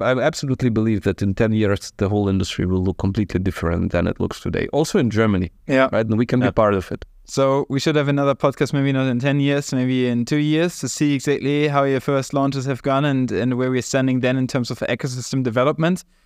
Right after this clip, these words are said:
Speaker 2: So final question, which we always ask our guests, is who should we have next on the podcast?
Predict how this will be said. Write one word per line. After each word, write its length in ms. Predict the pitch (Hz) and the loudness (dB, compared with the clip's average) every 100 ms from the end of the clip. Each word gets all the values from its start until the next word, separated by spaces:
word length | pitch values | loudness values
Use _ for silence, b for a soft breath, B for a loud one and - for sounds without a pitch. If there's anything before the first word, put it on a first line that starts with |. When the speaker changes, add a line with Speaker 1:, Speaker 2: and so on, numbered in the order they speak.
| _ - | _ 0
Speaker 2:
So 200 | 160 143 | 2 4
final 320 | 170 180 180 | 2 2 2
question, 360 | - 156 160 | 2 2 2
which 260 | 143 139 - | 0 -2 -4
we 100 | 143 | 0
always 340 | 127 135 131 | 2 2 0
ask 260 | 104 127 - | 0 0 0
our 140 | 123 117 | 0 0
guests, 280 | 117 113 | 0 -2
is 180 | 120 113 | -4 -6
who 160 | 143 135 | -4 -4
should 180 | - 139 | -4 -2
we 140 | 127 | 2
have 160 | 123 110 | 2 2
next 400 | 117 113 - - | 2 0 -2 -4
on 160 | 98 104 | -2 -2
the 60 | |
podcast? 640 | - 95 - 82 80 - | 0 -2 -2 -4 -4 -10